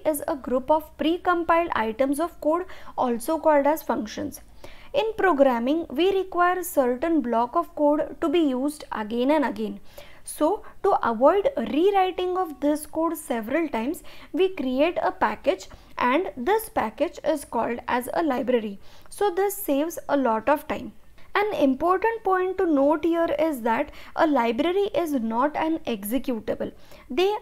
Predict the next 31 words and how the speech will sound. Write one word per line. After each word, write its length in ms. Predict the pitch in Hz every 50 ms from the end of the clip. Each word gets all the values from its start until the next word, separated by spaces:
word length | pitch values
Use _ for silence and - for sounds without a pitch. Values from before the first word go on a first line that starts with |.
| -
are 180 | 349 370 381 349
used 500 | 311 247 240 294 247 277 349 349 - - -
at 220 | - 320 320 -
runtime 600 | 277 247 233 233 233 233 220 - 220 247 330 381 - -
or 340 | - - 247 277 339 370 - -
at 220 | 285 294 277 262
the 80 | 285 302
compile 580 | - 311 262 247 240 220 262 254 240 247 247
time. 240 | 233 214 214 208 202 - - - - - -
So 320 | - - - - 427 453 415
we 140 | 403 381 392
have 340 | 370 349 381 392 403 403 - -
two 160 | 359 381 370
types 320 | 381 330 294 294 285 - -
of 160 | 311 294 294
libraries, 560 | 277 240 233 226 233 233 214 220 202 - - - - - - - -
that 280 | 220 233 233 226 233 294
is 160 | 370 392 - - - - - -
a 80 | - 262
dynamic 560 | 233 208 240 226 226 233 254 294 320 370 370
library 500 | 370 349 339 339 294 320 330 311 359 403 453 466 -
and 320 | - 233 233 247 302 381 381 - -
a 80 | -
static 480 | 359 - - - 240 226 220 - 247 -
library. 520 | 254 233 214 - - 202 202 202 202 - - - - - - -
In 200 | 320 381 392 403
this 240 | 403 440 453 - -
video, 400 | 370 370 349 349 311 330 339 349
I 240 | - - 294 311 311
will 160 | 320 330 330
concentrate 760 | - 277 247 233 240 240 - 302 302 302 294 311 320 339 311